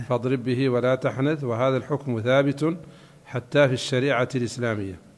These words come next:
فلو حر-، فلو حلف رجل على أن يضرب شخصاً مائة مرة وكان هذا الشخص لا يتحمل الضرب مائة مرة، آه، قال أهل العلم: "فله أن يأخذ ضغثاً به مائة شمراخ ويضرب به ضربة واحدة".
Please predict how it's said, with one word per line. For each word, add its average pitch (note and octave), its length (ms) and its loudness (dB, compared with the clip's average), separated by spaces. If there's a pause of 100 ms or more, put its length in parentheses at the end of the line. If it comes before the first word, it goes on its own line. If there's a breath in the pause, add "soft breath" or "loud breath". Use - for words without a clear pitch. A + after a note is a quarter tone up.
(560 loud breath)
فلو B2+ 280 2
حر-، D3 380 4
فلو B2+ 300 2
حلف C#3 380 2
رجل C3 440 2
على A#2+ 280 0
أن B2+ 120 0
يضرب C3 360 0
شخصاً B2+ 400 -4
مائة B2+ 380 -2
مرة C#3+ 540 0 (460 loud breath)
وكان C3 340 2
هذا C3 200 4
الشخص C3 380 -2
لا B2 240 2
يتحمل B2 560 -2
الضرب B2+ 360 0
مائة B2+ 460 0
مرة، C#3+ 520 0 (840 loud breath)
آه، B2 140 0
قال C3+ 680 4 (280)
أهل B2 280 2
العلم: C#3 520 2
"فله B2+ 380 2
أن B2+ 100 0
يأخذ C3+ 440 0
ضغثاً C3 400 0
به B2 480 -2
مائة C3 260 0
شمراخ B2 680 -2
ويضرب B2+ 680 0
به B2 400 -2
ضربة A#2+ 460 -2
واحدة". A2+ 420 -6